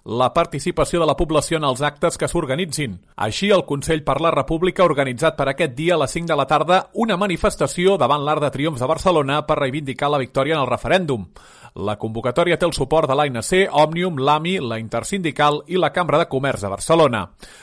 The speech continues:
Per participar-hi, l'A N C Valls organitza busos que sortiran a dos quarts de tres de la tarda de l'estació de busos de Valls. Els tiquets, al preu de deu euros, es poden adquirir al local de l'Assemblea a la plaça dels Alls els dimarts a les sis de la tarda, dos quarts de nou del vespre.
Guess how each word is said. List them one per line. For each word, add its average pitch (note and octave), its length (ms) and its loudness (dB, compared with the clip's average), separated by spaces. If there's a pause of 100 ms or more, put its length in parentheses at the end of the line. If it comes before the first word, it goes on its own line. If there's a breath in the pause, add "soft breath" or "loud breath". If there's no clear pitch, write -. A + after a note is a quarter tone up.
(180 loud breath)
Per B2+ 160 4
participar-hi, E3+ 720 2
l'A C#3+ 240 4
N C#3 160 -2
C C#3+ 200 -2
Valls D3+ 340 2
organitza C3 500 -4
busos F#3+ 460 0
que A2 100 -8
sortiran C3+ 560 -4
a B2 80 -6
dos D3 160 -2
quarts C#3 220 -2
de B2 80 -6
tres C3+ 180 -2
de D3 80 -2
la C3 80 -2
tarda C#3 400 -2
de C3+ 80 -4
l'estació C3+ 400 -4
de C#3 80 -2
busos C#3+ 320 -6
de C3 140 -2
Valls. D3+ 400 2 (420 loud breath)
Els G2+ 240 -4
tiquets, D3 460 -2
al A#2+ 160 -4
preu C#3 240 -2
de B2 100 -2
deu D3+ 140 0
euros, D3 320 0
es - 80 -6
poden D3+ 240 -2
adquirir D3+ 320 -6
al C#3+ 80 -2
local D3+ 240 0
de C#3 80 -2
l'Assemblea D3+ 480 -2
a - 20 0
la B2+ 80 0
plaça D3+ 240 -2
dels D3+ 160 -2
Alls C#3 240 -2
els E3 160 -2
dimarts C#3+ 400 -6
a A2+ 80 -6
les A2+ 140 -8
sis F3 160 -4
de F3+ 40 -2
la D#3 120 -2
tarda, C3+ 280 -2
dos D3+ 200 -2
quarts C3 180 0
de A2+ 80 -6
nou F2+ 160 -10
del D3+ 140 0
vespre. A#2+ 340 -2